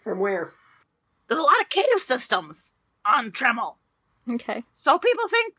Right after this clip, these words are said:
Speaker 2: that the cultists live in the caves, but there's so many caves that they're not sure which one.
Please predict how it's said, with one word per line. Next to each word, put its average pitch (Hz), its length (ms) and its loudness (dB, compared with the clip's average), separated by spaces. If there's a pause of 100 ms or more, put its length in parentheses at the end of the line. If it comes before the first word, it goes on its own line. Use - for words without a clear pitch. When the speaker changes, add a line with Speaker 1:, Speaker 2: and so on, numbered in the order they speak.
Speaker 2:
that 302 340 2
the 240 80 -8
cultists 381 460 -2
live 285 180 -2
in 294 80 -6
the 247 80 -4
caves, - 300 0
but - 120 -20
there's - 140 -16
so - 200 0 (200)
many 349 160 2
caves 320 400 0
that 247 200 0 (100)
they're 262 160 2
not 277 200 4
sure 254 200 -2
which - 200 -6
one. 262 240 2